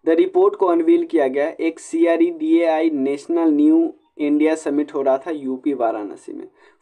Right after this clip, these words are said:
Finance, financial stability report कौन निकालता है? आरबीआई निकालता है। ये भी यहाँ पे बताया है कि जो नॉन परफॉर्मिंग asset है उसमें भी decline हुआ है।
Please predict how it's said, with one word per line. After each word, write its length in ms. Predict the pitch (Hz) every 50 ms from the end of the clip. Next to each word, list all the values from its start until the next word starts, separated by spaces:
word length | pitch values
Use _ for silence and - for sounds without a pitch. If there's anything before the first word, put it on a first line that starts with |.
| -
Finance, 560 | 165 156 156 151 156 160 165 170 165 - - _ _
financial 600 | - 156 151 156 156 156 156 160 - 190 180 175
stability 560 | - - 151 147 143 151 151 156 151 165 170
report 320 | 170 165 170 175 175 170
कौन 180 | - - 170 170
निकालता 340 | 175 165 175 170 170 170 190
है? 120 | 190 - -
आरबीआई 480 | 131 127 131 127 123 127 123 117 113
निकालता 480 | 107 110 107 - 117 95 117 127 - 131
है। 100 | 135 139 _ _ _ _ _ _ _ _ _ _ _ _ _ _ _ _ _ -
ये 180 | 165 165 165 165
भी 100 | 175 196
यहाँ 180 | 202 196 190
पे 100 | 190 185
बताया 300 | 165 156 147 151 143 143
है 180 | 147 156 196 - _ _ _ _ _ _ _
कि 240 | - 180 190 190 170
जो 680 | - - 160 151 170 185 190 202 208 214 214 - - -
नॉन 520 | 160 160 165 165 165 165 175 185 214 226 226
परफॉर्मिंग 640 | - 208 196 190 190 - 180 175 180 185 185 185 - -
asset 380 | 160 160 160 - 180 170 175
है 60 | 196
उसमें 360 | 160 151 151 - - 170 170 170
भी 80 | 180
decline 420 | 170 170 170 165 170 160 160 165 175
हुआ 180 | 180 175 170
है। 260 | 175 180 190 _ _